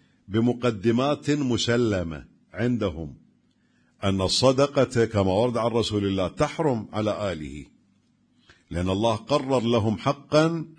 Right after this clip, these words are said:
وهذا الحق لا يمكن أن يهتضم، فمن هنا مقابل هذا الحق حرم عليهم الصدقة، فقال:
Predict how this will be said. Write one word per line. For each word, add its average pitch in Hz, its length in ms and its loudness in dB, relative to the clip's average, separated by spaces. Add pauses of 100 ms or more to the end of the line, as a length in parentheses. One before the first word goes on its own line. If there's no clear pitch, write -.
(520)
وهذا 110 400 4
الحق 117 420 -4
لا 113 100 2
يمكن 123 840 0 (220)
أن 110 160 4
يهتضم، 90 800 0 (1000)
فمن 110 340 4
هنا 120 540 4 (160)
مقابل 120 540 4
هذا 120 220 4
الحق 120 380 -4
حرم 117 920 2 (720)
عليهم 98 600 0
الصدقة، 80 640 -4 (640)
فقال: 127 720 4